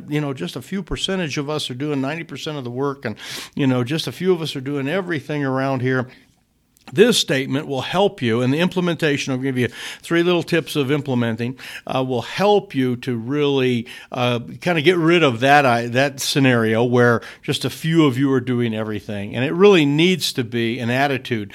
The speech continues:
uh, changer. And, and, and for, for, for many people, and, and let me just say this to some of you leaders out there, uh, I understand being in charge. I understand, you know, being the authority and the, the buck stops here and all that.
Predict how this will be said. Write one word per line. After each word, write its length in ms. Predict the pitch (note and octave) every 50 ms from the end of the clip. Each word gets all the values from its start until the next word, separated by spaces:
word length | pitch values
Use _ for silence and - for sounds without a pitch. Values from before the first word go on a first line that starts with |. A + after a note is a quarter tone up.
| - - - - -
uh, 160 | - - A2 A2
changer. 560 | - - - A#2 A2+ A2+ G2 G#2+ G#2+ G#2 -
And, 140 | C3 C#3 E3
and, 420 | F3 E3 D#3+ F#3 F#3 F3 D#3+ F#3+
and 160 | F#3 D#3+ C#3+
for, 220 | - E3+ D#3 C3 -
for, 240 | - E3 D3+ C#3+
for 200 | C3 - - D#3
many 300 | D#3 D#3 - B3 C4 A#3+
people, 480 | D3+ D3+ C#3 B2+ B2+ C3 C3 B2+ F3 E3
and, 220 | D#3 C#3 D3+ D#3
and 260 | D#3 D3 C#3+ D3 C#3+ C#3
let 140 | D3 D#3+
me 60 | F3 D#3
just 180 | D#3 D#3 -
say 100 | E3 E3
this 140 | D#3+ D#3 D3
to 120 | - D#3
some 260 | - - D#3+ D#3 D3+ D3+
of 40 |
you 140 | D3 D3 D3
leaders 420 | C#3 C#3 D#3 F#3+ F#3+ F3 C#3 A2 B2+
out 240 | C3+ D3+ G3 G3
there, 240 | - C3+ A2+ G#2+ A2 - - - - - - - -
uh, 40 | C#3
I 340 | C3+ D3 C#3 C#3 C#3 C#3+
understand 440 | D#3 F#3 F#3 - - G3+ G3 F#3+ E3
being 140 | F3+ F#3 F#3+
in 80 | F#3+ -
charge. 440 | - - B2+ A#2+ A#2 A2+ A2+ A2+
I 180 | A#2+ A#2 A2+ A#2
understand, 800 | A#2+ B2+ C3 - - - D3+ D3+ D#3 D#3 D#3 D3+ D3+ D3 C3 C3
you 120 | C3 C3
know, 160 | C3 C3 B2+
being 240 | B2+ C3+ C#3 C#3+ C#3+
the 100 | C#3 C#3
authority 640 | C3+ C#3 C#3 C#3 C#3 C#3+ C#3 C3+ C3+ - C3+ C3 C3+
and 120 | B2+ B2
the, 120 | B2 B2 - -
the 120 | A#2+ B2 A#2+
buck 260 | C3 D3 D3 D3 -
stops 460 | - - - C3+ C3+ C#3 C3+ - -
here 300 | C3 B2 C3 C3 C3+ C3
and 120 | A2+ A#2
all 180 | A#2+ B2 A#2+ A#2+
that. 300 | A#2 A#2 A2+ A#2 A#2+